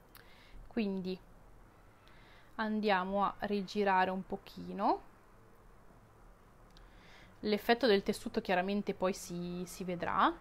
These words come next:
perché anche se si irrigidisce e non perde più fili come se fosse, eh,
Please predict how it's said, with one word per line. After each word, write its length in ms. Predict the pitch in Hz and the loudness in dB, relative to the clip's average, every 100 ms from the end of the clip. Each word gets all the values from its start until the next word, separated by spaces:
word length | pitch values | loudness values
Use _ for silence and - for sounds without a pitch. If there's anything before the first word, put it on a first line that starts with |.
| - - - - - - - - - - - - - - - - - - - - - | -14 -20 -20 -20 -20 -20 -20 -20 -20 -20 -20 -20 -20 -20 -20 -20 -20 -20 -20 -20 -8
perché 260 | 196 196 202 | -6 2 4
anche 280 | 202 214 | 4 4
se 160 | 233 233 | 2 2
si 120 | - | 4
irrigidisce 960 | 214 214 196 202 208 214 - 247 254 254 | 2 2 0 -2 -2 -2 4 8 8 6
e 320 | 190 196 196 | 6 8 8
non 200 | 202 208 | 4 2
perde 320 | 214 208 208 | 4 4 4
più 180 | 214 240 | 2 0
fili 460 | 226 - 202 185 190 | -2 -2 -2 0 0
come 220 | 190 190 | -2 -2
se 160 | - 196 | -4 -6
fosse, 760 | - 180 - - 185 185 - | -4 -8 -8 0 4 4 2
eh, 320 | - 175 87 | -2 -2 -2